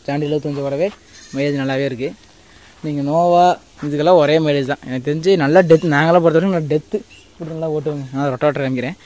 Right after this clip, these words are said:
death நல்லா ஃபுல்லாக கொடுத்து ஓட்டுவோம். அவ்வளோ death கொடுத்து ஓட்டினாலுமே ஆறு லிட்டருக்கு மேலே போகிறதில்ல எண்பது. அதான் real mileage. அவன் ஆலமரம் இது ஓட்ட தெரியாத ஓட்டினா பன்னெண்டு லிட்டரே போகும் வண்டி. அது நம்மக்கிட்ட இல்லை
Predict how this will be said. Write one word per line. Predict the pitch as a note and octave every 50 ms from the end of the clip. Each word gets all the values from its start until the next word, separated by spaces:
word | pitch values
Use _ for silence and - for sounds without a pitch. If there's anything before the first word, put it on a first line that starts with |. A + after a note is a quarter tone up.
| - - - - - D3+
death | D3 F3 E3+
நல்லா | G#3+ F#3+ F#3 F3+ - -
ஃபுல்லாக | E3+ F#3 G3+ A3 A#3 B3 C4+ C4
கொடுத்து | A#3 A#3 G3+ F#3+ F3 D#3+
ஓட்டுவோம். | D3 D3 C#3+ - F2 E2+
அவ்வளோ | C3 C3+ C#3+ C#3+ E3+ F#3 F#3 F#3 F3+ E3+
death | F3 D#3+ - G#3
கொடுத்து | G#3 G#3 F#3 F3 F3 E3+
ஓட்டினாலுமே | D#3+ E3 E3 D#3 D#3 D3+ D#3 F3+ A#3+ G#3
ஆறு | E3+ C3+ C3 C#3 D3+ D#3 D3+ D#3
லிட்டருக்கு | D#3 F#3 F3+ F3
மேலே | D3+ D3+ D#3 D#3 C#3+ C#3
போகிறதில்ல | C3 C3 C3 B2+ B2+ B2 B2 - - - - - - -
எண்பது. | - B2 B2 A#2+ B2 A#2+ - - - - - - _ - - - - - - -
அதான் | - A#2 C#3 D#3+
real | D3+ C#3 C#3+ E3 E3 D3+
mileage. | D3 D3 D3 D3 D3 C3+ D3 D3 - - - - - _
அவன் | - A#2 B2+ D3 D#3 D#3 C#3+
ஆலமரம் | C#3 D3+ D#3+ E3 E3 D#3 D#3 D#3 D3+
இது | D3+ E3+ E3
ஓட்ட | D3 D3+ D#3
தெரியாத | D#3+ - E3 D#3+ D#3+ D#3 D#3 D3+ D3+
ஓட்டினா | C#3 D3 D#3+
பன்னெண்டு | F3 D3+ C#3+ C3+ C#3+ C#3+ C#3+
லிட்டரே | C3 C3+ D3
போகும் | D3+ D3 C#3+ C#3 C#3 C3+
வண்டி. | C3+ C3+ C3+ C#3 D3 - - - _ _ _ _
அது | A#2+ A#2+
நம்மக்கிட்ட | A#2+ A#2 A#2 B2 B2 C3 B2+
இல்லை | C3+ C#3 C3+ C#3+ G3